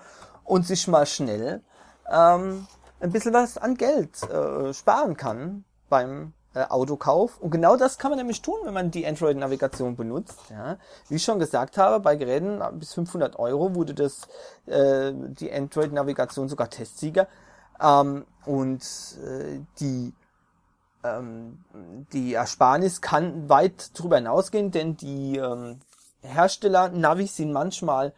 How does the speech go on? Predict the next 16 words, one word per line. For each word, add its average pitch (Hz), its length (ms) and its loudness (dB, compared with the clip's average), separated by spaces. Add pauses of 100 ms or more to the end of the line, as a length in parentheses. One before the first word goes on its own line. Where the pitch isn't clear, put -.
(460)
wirklich 175 600 2 (120)
von 156 160 -2
der 147 80 6
Bedienung 165 380 -2
her 127 180 -2
furchtbar - 800 -2
schlecht, - 480 -18
ja. - 220 -16 (380)
Ähm, 139 380 -4 (340)
auch 160 160 0
da 175 220 8
kann 220 200 0
man 175 140 0
zum 165 160 -8
Beispiel, 147 680 2
ähm, 127 580 -4